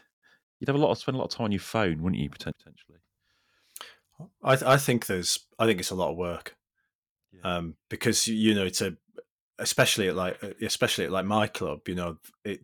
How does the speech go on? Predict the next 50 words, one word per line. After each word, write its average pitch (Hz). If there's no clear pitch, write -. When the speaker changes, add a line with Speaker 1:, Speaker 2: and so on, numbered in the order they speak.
Speaker 2:
the, 98
those 113
tee 113
times 98
are 95
busy. 82
Speaker 1:
Yeah. 92
Speaker 2:
Um, 87
and 98
my 113
experience 101
is 80
there 92
are 95
not 98
a 98
lot 95
of -
people 87
that, -
when 98
I've 92
watched -
people 90
going 90
up 98
to 101
the 87
halfway 87
house, 80
there's 104
not 110
a 98
lot 101
of -
people 95
that 85
don't 98
take -
the 95
opportunity 92
to -
at -
least 90
poke -
their 90
head -
around 85
the 78
door. 73